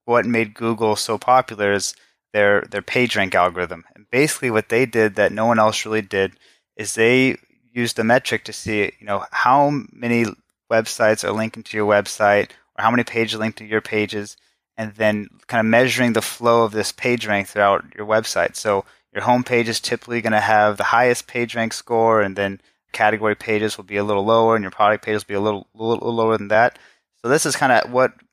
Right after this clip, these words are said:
Google's built off of. Now, Google's really not looking at page rank as much, nearly as much as they used to. It's kind of become a, a minor ranking factor with all the other ranking factors they have and, and, uh, how advanced they've become. But it's still important to make sure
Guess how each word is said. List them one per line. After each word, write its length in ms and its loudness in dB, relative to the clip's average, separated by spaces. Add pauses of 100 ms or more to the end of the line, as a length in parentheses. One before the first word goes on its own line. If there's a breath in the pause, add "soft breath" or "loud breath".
Google's 300 -4
built 260 -4
off 240 2
of. 180 -2
Now, 380 0 (280)
Google's 360 -2
really 160 2
not 180 4
looking 280 0
at 160 0
page 280 -2
rank 300 -2
as 160 -12
much, 420 -2
nearly 260 4
as 100 -2
much 140 0
as 60 -4
they 120 0
used 260 -2
to. 80 -6
It's 240 -4
kind 240 -2
of 80 -18
become 300 -10
a, 120 0
a 60 -4
minor 300 0
ranking 260 -4
factor 460 -2
with 180 -8 (380 soft breath)
all 240 6
the 160 4
other 380 2 (360 soft breath)
ranking 260 -4
factors 440 0
they 120 -2
have 340 4
and, 240 -4
and, 280 -12 (200)
uh, 160 0
how 160 2
advanced 340 0
they've 120 -4
become. 420 -4 (720)
But 80 -6
it's 140 -8
still 240 2
important 380 0
to 60 0
make 240 2
sure 440 2